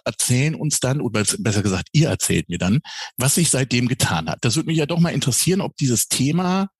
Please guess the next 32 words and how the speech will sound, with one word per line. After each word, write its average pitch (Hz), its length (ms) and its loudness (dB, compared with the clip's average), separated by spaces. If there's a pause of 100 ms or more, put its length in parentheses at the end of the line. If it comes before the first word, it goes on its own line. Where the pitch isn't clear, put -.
bei 131 160 0
den 151 380 0
Amateurtheatern 139 880 0
irgendwie 143 640 0
ein 120 80 -2
bisschen 143 300 2
durchschlägt, - 720 -2
ob - 140 -6
das, - 340 2
ob - 140 -8
das 127 200 0
irgendwelche 120 680 0 (440)
Abdrücke 107 460 -2
hinterlässt. 92 600 0 (360)
Ich 151 120 2
hätte 185 180 0
nicht 196 340 0
gedacht, 165 360 -2
dass 113 100 0
dieses 143 320 0
Thema 170 380 0
gerade 160 320 -2
in 151 80 0
diesem 156 240 2
Bereich 139 500 -2 (300)
überhaupt 131 340 0
noch 147 120 -2
so 147 280 2 (220)
virulent 131 560 0
ist. - 340 0 (160)
Großstädte, 170 720 0 (120)
okay, 185 500 0